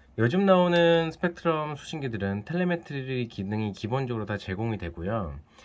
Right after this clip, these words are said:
특히 고도 센서 같은 경우에는 별도의 센서를 장착하지 않고 자동으로 제공을 합니다. 특히 항공용 같은 경우에는. 대신에 옛날 수신기 중에서 특히나 이 에이알 팔천, 어, 과거에 정말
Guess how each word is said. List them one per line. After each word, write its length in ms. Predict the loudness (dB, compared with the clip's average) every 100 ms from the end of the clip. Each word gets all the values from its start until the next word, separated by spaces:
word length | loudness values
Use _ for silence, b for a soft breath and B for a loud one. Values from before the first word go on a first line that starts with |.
| B B
특히 200 | -14 -12
고도 260 | -6 -4 -2
센서 320 | 0 0 0
같은 280 | -2 -2 -2
경우에는 640 | 0 0 0 0 0 -4
별도의 500 | -4 -6 -2 0 2
센서를 380 | 2 0 -2 -4
장착하지 540 | -4 -6 -6 -4 -2 -2
않고 480 | -2 -4 -2 -2
자동으로 680 | -2 -2 0 0 0 -2 -4
제공을 420 | -6 -6 -2 -2
합니다. 380 | -2 -4 -6 -10 -14
특히 180 | -10
항공용 400 | -4 -2 0 0
같은 240 | -2 -4 -6
경우에는. 540 | -6 -6 -6 -6 -6 B B B B B -12 -6
대신에 340 | -4 -2 0
옛날 340 | 0 4 4
수신기 380 | 4 0 -2 -4
중에서 380 | -6 -10 -8 -10
특히나 460 | -10 -10 -2 2 2
이 180 | 0 -2
에이알 360 | -2 2 2 0
팔천, 520 | -4 -6 -6 -8 -8 -14 _ _ B B B B _
어, 580 | -2 2 4 4 2 0
과거에 760 | 0 2 4 4 4 2 2 0
정말 600 | -2 0 2 2 0 -4